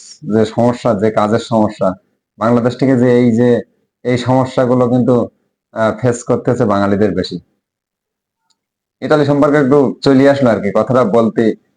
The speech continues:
চাইনি, তারপরে বলি। বাংলাদেশের এই ভিএফএস গ্লোবালে, আহ, ইতালি যে নুলস্তাগুলো জমা হচ্ছে, আসলে এগুলো কিন্তু সঠিক কথাটা আমি জানি না, কিন্তু আমাদের বাংলাদেশের অনেক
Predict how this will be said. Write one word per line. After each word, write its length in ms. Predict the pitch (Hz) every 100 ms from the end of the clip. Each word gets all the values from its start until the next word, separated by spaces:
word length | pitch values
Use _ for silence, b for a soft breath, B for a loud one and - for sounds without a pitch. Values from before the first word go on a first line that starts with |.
| -
চাইনি, 240 | 127 123
তারপরে 300 | 120 113 123
বলি। 360 | 107 110 110 - _ _
বাংলাদেশের 540 | 117 139 139 143 151 143
এই 140 | 143
ভিএফএস 420 | 107 117 127 131
গ্লোবালে, 480 | 113 120 123 123 120 117 _ _ _ _
আহ, 180 | 113 113
ইতালি 540 | 113 110 120 117 110 - - _ _ _ _ _ _ -
যে 240 | 98 113 113 98 76 - -
নুলস্তাগুলো 560 | 113 127 127 143 135
জমা 240 | 113 107 110
হচ্ছে, 200 | 117 -
আসলে 260 | 113 123 120
এগুলো 220 | 110 117
কিন্তু 200 | 120 113
সঠিক 400 | - 104 95 117 - -
কথাটা 340 | 117 113 117
আমি 220 | 110 110 95
জানি 200 | 98 98
না, 180 | 92 87
কিন্তু 340 | 117 104 117 - _ _ _
আমাদের 340 | 117 117 117 113
বাংলাদেশের 600 | 101 110 107 110 135 110
অনেক 360 | 85 120 131